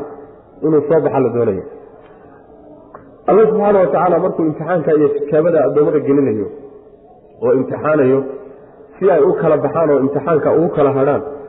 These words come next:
ma aha inuu wax ka maqan iyo cilmi ka qarsoon raadinayo oo baadigoonayo ma aha. Horuu Ilaahay waxaan u ogaa subxaana wa tacaala, addoon kasta wuxuu ku dambayn doono,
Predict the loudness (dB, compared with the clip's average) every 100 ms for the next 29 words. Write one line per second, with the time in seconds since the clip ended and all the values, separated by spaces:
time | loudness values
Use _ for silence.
0 | -20 -20 -16 -2 0 2 2 2 2 2
1 | 2 0 -2 0 2 0 2 2 2 0
2 | 0 -2 -2 -2 -2 2 2 4 2 4
3 | 4 4 4 2 2 2 4 4 2 0
4 | -4 -10 -18 -20 -20 -20 -20 -20 -20 -12
5 | 0 2 4 4 4 4 2 0 2 2
6 | 2 0 0 0 0 0 2 0 0 0
7 | 0 0 -2 0 0 2 2 2 2 2